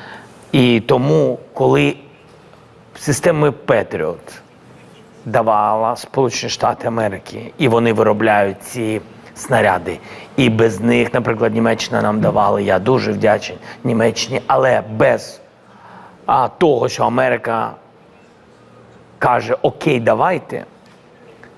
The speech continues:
без цього ніхто нам нічого б це не передав. І тому, якщо наш захист сьогодні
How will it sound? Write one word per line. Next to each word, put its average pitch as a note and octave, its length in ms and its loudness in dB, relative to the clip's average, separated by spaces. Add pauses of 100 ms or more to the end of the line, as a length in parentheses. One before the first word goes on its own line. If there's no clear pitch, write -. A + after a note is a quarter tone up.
(100)
без B2+ 260 0
цього A#2+ 260 2
ніхто D3+ 440 0
нам A#2 320 0
нічого A#2 420 -2
б A2+ 80 -10
це G2+ 220 -2
не G2+ 120 -2
передав. F#2 380 -2 (960)
І C#3 80 2
тому, C3+ 240 4
якщо B2 360 2
наш C#3 380 2
захист A#2+ 520 -2
сьогодні A#2 640 0